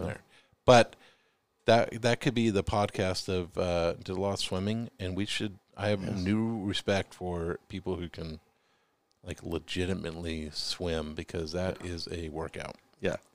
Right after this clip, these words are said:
Speaker 2: We were talking before Sam even got here about snorkeling.
Speaker 1: Mm-hmm.
Speaker 2: I hated it. Loved it at first. "Good idea. Let's go do that." And then it got my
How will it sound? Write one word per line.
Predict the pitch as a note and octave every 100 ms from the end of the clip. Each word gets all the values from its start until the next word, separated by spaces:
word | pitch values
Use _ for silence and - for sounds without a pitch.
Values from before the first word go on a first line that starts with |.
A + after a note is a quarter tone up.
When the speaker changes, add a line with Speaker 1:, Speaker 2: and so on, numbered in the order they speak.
| _ _ -
Speaker 2:
We | G#2+ A#2
were | A2
talking | G#2+ G#2+ G2
before | G2+ - F#2
Sam | G2 G2 F#2+
even | F#2 F#2
got | C2 -
here | E2+
about | F2+ F#2 - _ _ _ - _ _ _ _
snorkeling. | - - G#2+ G#2+ - D2 D#2+ - _ _ _ _ -
Speaker 1:
Mm-hmm. | F2 F2 - _
Speaker 2:
I | -
hated | G#2 G2
it. | - - - _ -
Loved | G#2+ B2
it | A2
at | -
first. | G#2 - -
"Good | G3 D#3
idea. | D#3+ C#3+ C#3+ C3
Let's | A#2+
go | C3+
do | A#2+ A#2+
that." | A2+ A2
And | F#2+
then | G2
it | G2 G#2
got | G#2
my | F#2 E2+